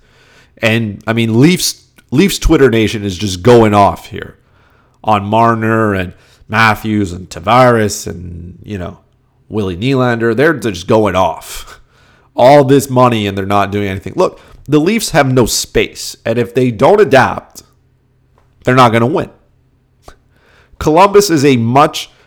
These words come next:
better structured team. They're healthy now,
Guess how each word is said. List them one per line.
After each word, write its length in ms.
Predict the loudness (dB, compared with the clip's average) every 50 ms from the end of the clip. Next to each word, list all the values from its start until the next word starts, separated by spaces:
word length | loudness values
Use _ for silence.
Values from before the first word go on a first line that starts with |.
| _ -20
better 680 | -18 -12 -4 0 4 4 4 4 4 2 0 -2 -4 -10 -20 _
structured 1120 | -14 -10 -10 -10 -8 -8 -8 -6 -2 0 0 0 0 -2 -6 -8 -6 -4 -4 -6 -8 -12 _ _ _ -18
team. 380 | -16 -14 -14 -14 -14 -16 -20 _ _ _ _ _ _ _ _ _ _ _ _
They're 180 | -2 -2 -2 -2
healthy 540 | 0 0 0 0 0 -2 -4 -6 -6 -6 -6
now, 460 | -4 -2 -2 0 -2 -2 -6 -10 -12